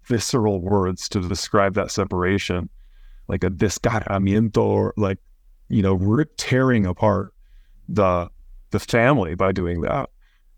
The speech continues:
Um, because they have a very conglomerative idea of family, like, you just add on. And in Peru, they literally add on another s-, a second story, third story, fourth story to their house.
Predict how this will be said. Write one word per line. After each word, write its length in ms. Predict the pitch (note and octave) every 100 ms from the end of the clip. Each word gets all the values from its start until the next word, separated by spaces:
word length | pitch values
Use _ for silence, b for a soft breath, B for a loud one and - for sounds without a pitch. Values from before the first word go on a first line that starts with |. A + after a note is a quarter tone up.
| _ -
Um, 480 | G#2+ F#2+ F2+ - - _ _ _
because 260 | B2 B2 A2+
they 80 | C3
have 160 | C#3+
a 80 | B2+
very 320 | A2+ B2 B2+
conglomerative 1040 | B2+ - C3 A2+ A2+ A#2+ A#2 A2+ - A#2+ G#2 A#2
idea 460 | G#2 G#2 A#2 B2
of 80 | F#2+
family, 380 | - F2+ - F2
like, 180 | F#2 -
you 100 | A2
just 220 | A2+ - A2
add 240 | A2 G#2
on. 420 | G#2+ A#2+ F2+ - -
And 180 | - A2+
in 200 | A2+ A2+ - -
Peru, 320 | - B2+ D3+
they 100 | A2+
literally 520 | A2 C#3+ D3+ A2 G#2
add 200 | G2+ G2+
on 320 | A2 G#2+ G2 F#2+
another 300 | A2 A2 G#2
s-, 360 | G#2+ - - -
a 100 | G#2+
second 360 | - A2 G#2+
story, 360 | - G#2+ G#2 G#2
third 300 | - G#2+ G#2
story, 400 | - - G#2 G#2+
fourth 280 | - G#2+ G#2
story 300 | - G#2+ G#2
to 120 | G#2+
their 140 | G2 A2+
house. 560 | B2 G#2+ A2+ - -